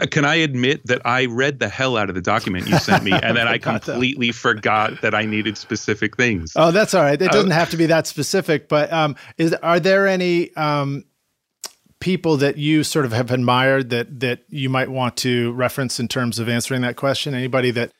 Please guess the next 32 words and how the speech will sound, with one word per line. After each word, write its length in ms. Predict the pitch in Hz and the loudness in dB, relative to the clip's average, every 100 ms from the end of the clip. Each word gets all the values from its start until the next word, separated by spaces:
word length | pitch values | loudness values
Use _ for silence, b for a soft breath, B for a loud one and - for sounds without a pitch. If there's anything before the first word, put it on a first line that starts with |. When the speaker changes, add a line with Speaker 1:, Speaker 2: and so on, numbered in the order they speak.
| _ _ | _ _
Speaker 2:
you 140 | 139 139 | -2 0
take 260 | 143 131 | 0 0
inspiration 640 | 135 - 135 127 131 - 139 | -2 0 2 2 2 -2 -4
from? 300 | 156 147 139 _ _ _ _ _ _ B | -4 -4 -8 _ _ _ _ _ _ B
Speaker 1:
Yeah, 300 | 202 226 214 | 4 4 2
I 60 | 165 | 0
mean, 140 | 185 | 2
I 120 | 175 170 | 0 -2
think 560 | - 214 247 - - _ | -2 -2 -2 -4 -16 _
in 640 | - - - - - 160 | -20 -20 -20 -14 0 2
terms 280 | 156 196 208 | 4 2 4
of 80 | 139 | 2
being 280 | 135 156 139 | 2 2 4
in 100 | 120 | 2
the 60 | |
studio, 920 | 107 - - 139 120 98 78 78 80 - - 123 | 0 -4 2 4 4 2 0 -4 -6 -8 -14 -4
people 640 | 160 165 165 156 143 127 | 0 2 4 4 4 2
like, 560 | 131 120 113 113 - - - | 0 2 2 0 -4 -16 -4
uh, 220 | 110 104 | 0 0
like 200 | 104 101 | 0 0
Bruce 240 | 143 143 - | 2 0 0
Swedien 360 | 123 123 117 | 0 2 2
and 80 | 104 | 0
Al 120 | 113 113 | 0 -2
Schmidt, 440 | - 120 113 - | -4 0 0 0
who 160 | 117 104 | -2 0
just 280 | 131 123 | 0 0
make 240 | 120 117 117 | 0 0 0
everything 400 | 110 113 117 101 | 0 0 0 0
look 160 | 98 | 0
so 460 | - - 135 123 - - | -2 -2 2 2 0 -4
effortless, 640 | 123 - - - - - | -4 -2 -4 -4 -6 -8